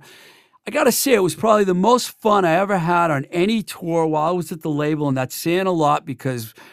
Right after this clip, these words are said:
for, like, three <laughs> years straight while I was at A and M, I remember being on the road.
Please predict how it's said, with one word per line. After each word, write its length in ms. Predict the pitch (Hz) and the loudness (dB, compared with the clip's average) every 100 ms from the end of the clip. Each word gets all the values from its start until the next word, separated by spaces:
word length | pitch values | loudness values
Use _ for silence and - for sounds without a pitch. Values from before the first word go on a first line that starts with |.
| _ | _
for, 160 | - 143 | -2 0
like, 180 | 135 | 0
three 400 | - - 185 214 | -4 0 4 6
<laughs> 0 | |
years 380 | 247 240 202 214 | 8 6 6 4
straight 480 | - - 214 185 170 | 0 0 6 6 4
while 180 | 156 151 | 2 0
I 0 | |
was 180 | 143 160 | 0 -2
at 140 | 156 | -4
A 160 | 165 165 | -2 -2
and 140 | 160 | 0
M, 180 | 165 147 | 2 2
I 60 | |
remember 560 | 135 143 143 151 160 151 | 2 0 0 0 0 -2
being 400 | 131 160 151 143 | -2 0 0 0
on 180 | 147 139 | -2 -4
the 80 | 123 | -6
road. 500 | 117 147 135 107 | -4 -2 -2 -4